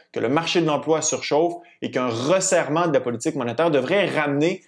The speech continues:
à l'équilibre les débalancements dans le marché de l'emploi. Les membres du F O M C ont aussi discuté des marchés boursiers.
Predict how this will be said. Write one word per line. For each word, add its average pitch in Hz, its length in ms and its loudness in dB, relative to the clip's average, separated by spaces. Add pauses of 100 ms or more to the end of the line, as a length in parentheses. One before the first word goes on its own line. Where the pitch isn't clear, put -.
(160)
à 127 160 -2
l'équilibre 147 760 2 (240)
les 170 240 4
débalancements 139 720 0
dans 143 100 2
le 123 60 0
marché 127 280 -2
de 135 60 0
l'emploi. 139 400 0 (240)
Les 131 140 2
membres 185 240 2
du 165 160 4
F 165 80 -4
O 165 80 2
M 151 120 0
C 170 360 -2 (100)
ont 131 140 2
aussi 165 400 2
discuté 143 540 -2
des 147 100 4
marchés 139 320 0
boursiers. 160 600 0